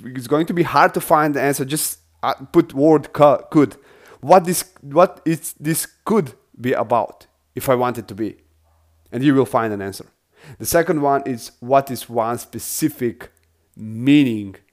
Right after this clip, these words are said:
that I give to this situation? Because, you know, we people give a lot of meanings to situations. You already heard this in previous, previous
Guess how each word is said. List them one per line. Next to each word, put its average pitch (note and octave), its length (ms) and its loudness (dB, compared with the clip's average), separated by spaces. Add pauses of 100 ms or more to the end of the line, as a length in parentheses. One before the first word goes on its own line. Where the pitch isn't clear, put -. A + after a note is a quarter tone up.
(120)
that G#2+ 140 -10
I A2 100 -2
give A2+ 380 -2
to A2+ 80 -10
this G#2 200 -10
situation? G#2+ 600 -8 (840)
Because, B2+ 280 0
you C3+ 80 2
know, D3 200 4 (1500)
we D3 140 4
people D3 340 2
give C3+ 200 0
a C3 40 4
lot B2+ 200 4
of A#2 140 -10
meanings B2 360 -2
to A2+ 80 -10
situations. A#2 520 -6
You B2 60 -2
already A#2 160 0
heard A#2+ 260 -4
this A2 220 -8
in A2 140 -8
previous, G#2+ 720 -4
previous A2 560 -4